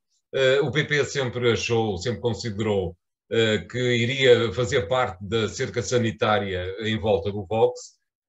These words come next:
Eh, Isabel Ayuso, eh, não cumpriu cerca sanitária nenhuma,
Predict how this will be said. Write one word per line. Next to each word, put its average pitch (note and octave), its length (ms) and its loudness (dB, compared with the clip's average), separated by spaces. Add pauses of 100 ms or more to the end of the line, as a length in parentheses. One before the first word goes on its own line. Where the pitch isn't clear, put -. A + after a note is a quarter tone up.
Eh, C3+ 200 2
Isabel B2+ 440 4
Ayuso, A2+ 520 -2
eh, G2 600 -6
não F#2 760 -8
cumpriu B2 380 -4
cerca A#2 300 -4
sanitária A2 500 0
nenhuma, G#2 460 -8